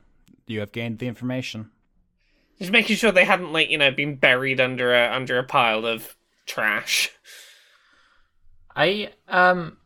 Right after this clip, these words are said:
Speaker 3: I thought of a lead for who might have last seen Shoko if Shoko is missing.
Speaker 2: Yeah?
Speaker 3: Um, well, it's,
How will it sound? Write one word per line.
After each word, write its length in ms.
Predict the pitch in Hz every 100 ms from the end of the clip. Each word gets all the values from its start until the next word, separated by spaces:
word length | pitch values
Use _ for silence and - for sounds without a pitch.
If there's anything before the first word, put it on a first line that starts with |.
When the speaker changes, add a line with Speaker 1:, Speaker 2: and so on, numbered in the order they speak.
| _
Speaker 3:
I 120 | 151
thought 220 | - 240
of 120 | 320 262
a 40 |
lead 300 | 190 233 180
for 280 | - 180 175 143
who 300 | 170 226 202
might 260 | 175 190 196
have 140 | 196
last 320 | 190 196 -
seen 260 | - 185 180
Shoko 520 | - 180 190 185 175
if 180 | 170 -
Shoko 400 | 190 185 190 -
is 240 | 170 185
missing. 520 | 170 175 - 113 - - _ _ _ _ _ _ _ _ _ -
Speaker 2:
Yeah? 560 | 240 262 202 240 392 - _ _ _ _ -
Speaker 3:
Um, 460 | 160 175 170 151 - _ _ _ _ _ -
well, 480 | 151 233 214 190 _ _ _ _ -
it's, 240 | 180 -